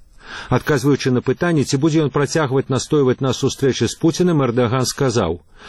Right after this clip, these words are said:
"Нават калі застанецца кавалачак ніткі, мы не хочам поўнага спынення сувязяў. Як Расія будзе дзейнічаць, я не магу ведаць". Ён паўтарыў, што Турэччына не будзе прасіць прабачэння за збіты самалёт.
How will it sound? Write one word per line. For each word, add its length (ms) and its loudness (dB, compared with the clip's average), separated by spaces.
"Нават 280 2
калі 260 2
застанецца 680 -2
кавалачак 600 0
ніткі, 460 2
мы 180 2
не 80 2
хочам 360 0
поўнага 380 0
спынення 480 2
сувязяў. 640 2
Як 220 0
Расія 340 2
будзе 240 0
дзейнічаць, 520 0
я 100 2
не 120 2
магу 260 2
ведаць". 460 0
Ён 160 2
паўтарыў, 400 2
што 160 0
Турэччына 480 2
не 160 4
будзе 260 0
прасіць 460 0
прабачэння 560 0
за 160 0
збіты 320 -2
самалёт. 480 2